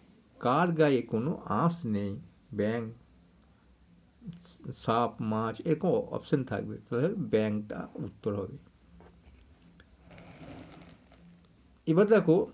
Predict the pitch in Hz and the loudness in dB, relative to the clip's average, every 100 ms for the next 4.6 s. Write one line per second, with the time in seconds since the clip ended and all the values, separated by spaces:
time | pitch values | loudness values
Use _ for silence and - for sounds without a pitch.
0 | - - - - _ - - - 185 180 | -12 -20 -20 -20 _ -20 -18 0 6 6
1 | 190 220 214 208 131 131 135 127 107 92 | 8 6 6 4 4 4 2 2 0 -2
2 | - 113 104 117 165 139 - - - - | 0 0 2 2 4 6 4 -4 -16 -20
3 | - - - - - - - 127 120 135 | -20 -20 -20 -20 -20 -18 -2 2 4 4
4 | 185 - - 113 104 127 | 2 -2 -4 -2 -2 -2